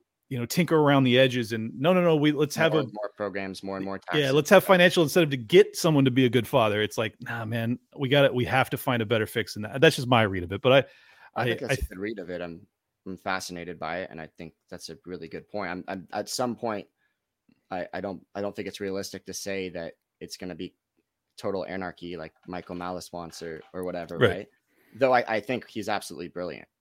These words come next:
Speaker 2: and I struggle to find anything I even disagree with him on. Uh,
Speaker 1: <laughs>
Speaker 2: it's awesome. But <laughs> I, I,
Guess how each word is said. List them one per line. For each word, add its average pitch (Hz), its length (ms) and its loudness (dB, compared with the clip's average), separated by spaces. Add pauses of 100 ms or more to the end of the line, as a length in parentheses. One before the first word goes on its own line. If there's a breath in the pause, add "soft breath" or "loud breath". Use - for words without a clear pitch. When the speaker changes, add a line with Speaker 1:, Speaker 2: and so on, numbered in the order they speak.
Speaker 2:
and 76 260 -14 (400)
I 82 60 -16
struggle 90 340 -10
to 87 60 -20
find 85 220 -10
anything 80 300 -14
I 80 80 -10
even 73 120 -14
disagree 76 380 -12
with - 120 -12
him 50 140 -20
on. 50 140 -18 (380)
Uh, 226 260 6 (100)
Speaker 1:
<laughs> - 80 -14
Speaker 2:
it's - 180 -4
awesome. 92 380 -4 (140)
But 104 240 -2
<laughs> - 680 -12
I, 107 260 0
I, 101 180 -4